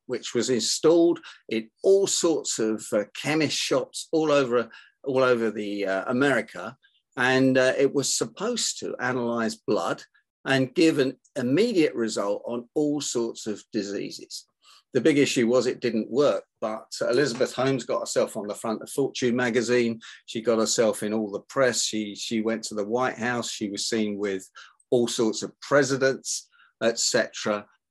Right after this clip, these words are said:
et cetera. And it all turned out to be a fraud or smoke and mirrors. And that was the problem. Now, the interesting thing about Elizabeth Holmes is, was how she did it.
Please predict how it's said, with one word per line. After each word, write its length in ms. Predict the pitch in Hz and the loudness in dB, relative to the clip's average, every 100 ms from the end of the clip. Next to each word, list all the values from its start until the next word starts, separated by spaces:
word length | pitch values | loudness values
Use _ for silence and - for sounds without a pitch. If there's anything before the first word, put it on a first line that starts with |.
| 110 | -8
et 200 | 107 - | -6 -2
cetera. 460 | - 123 - - - | 0 0 -2 -8 -2
And 80 | |
it 120 | 160 160 | -2 2
all 260 | 202 240 | 2 2
turned 420 | 226 - 139 113 | -4 -2 0 0
out 280 | 95 82 - _ _ _ _ _ _ | -4 -8 -14 _ _ _ _ _ _
to 140 | - 139 | -4 0
be 240 | 147 139 | 4 4
a 80 | 127 | 4
fraud 540 | - - 120 104 110 - | 0 0 2 0 -4 0
or 400 | 165 170 170 143 - _ _ _ | 4 4 2 0 -10 _ _ _
smoke 380 | - 156 147 143 | -4 0 0 0
and 100 | 131 | 0
mirrors. 540 | 120 90 87 - - _ | 0 -2 -6 -10 -12 _
And 340 | 107 110 110 110 | -2 0 0 2
that 260 | 135 120 | 2 2
was 200 | 127 117 | -2 -4
the 100 | - | -4
problem. 500 | 113 - 123 - - - _ | -10 -4 -4 -4 -18 -20 _
Now, 160 | 143 160 | 0 6
the 120 | 180 | 6
interesting 400 | 226 196 - 160 | 6 2 2 0
thing 180 | 135 139 | 0 0
about 280 | 127 127 123 | 0 -2 0
Elizabeth 440 | 131 113 113 110 | -2 -2 -4 -6
Holmes 360 | 127 143 120 107 | -4 -2 -2 -6
is, 240 | 98 - - _ _ | -8 -10 -16 _ _
was 160 | - 120 | -2 -2
how 220 | 120 135 | 0 0
she 360 | 123 - 110 - | 0 -2 -4 -2
did 220 | - 165 123 | 2 2 2
it. 180 | 85 | -2